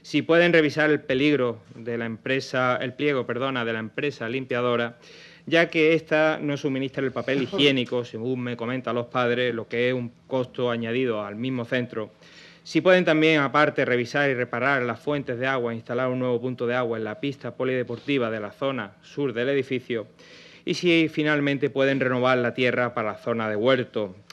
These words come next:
Por todo ello, rogamos que se atiendan estas demandas de padres y alumnos de este colegio y se actúe para dar soluciones a sus problemas,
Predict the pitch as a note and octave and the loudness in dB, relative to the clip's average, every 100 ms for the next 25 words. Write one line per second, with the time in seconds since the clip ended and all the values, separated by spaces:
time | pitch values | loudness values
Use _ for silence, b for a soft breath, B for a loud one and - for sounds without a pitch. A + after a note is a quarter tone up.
0 | - C3 A2+ A#2+ B2 B2+ B2+ C3 B2+ B | -14 -10 -4 0 2 2 2 0 -2 B
1 | B B C3+ C#3 C#3 D3 D3+ D3 D3 C3+ | B B 0 4 6 4 4 0 2 2
2 | B2+ B2 A#2+ A2 C3+ C3 B2 A#2+ A2+ G#2+ | 2 -2 -6 -4 -2 0 0 0 -2 -6
3 | G#2 A2+ - G#2+ G#2+ A#2 C3+ D3 E3+ E3 | -8 -10 -8 -8 -4 -2 0 0 0 -2
4 | B2+ G#2+ A2+ A#2 A2+ A2+ G#2+ A2+ A2+ A2 | -6 -6 -4 -2 0 0 0 -4 -4 -6
5 | G#2+ A#2 A2 B2 C3 C#3+ D3 D3+ B2 A2+ | -6 -6 -2 -2 -2 -2 0 0 -2 -6
6 | G#2 - C3 A#2+ A2+ A2+ A2 A#2 A2+ - | -12 -8 -6 -4 -2 -4 -4 -8 -8 -6
7 | A2+ A2 B2+ - A#2 B2+ C3 C3 | -6 -6 -10 -6 -2 0 -2 -4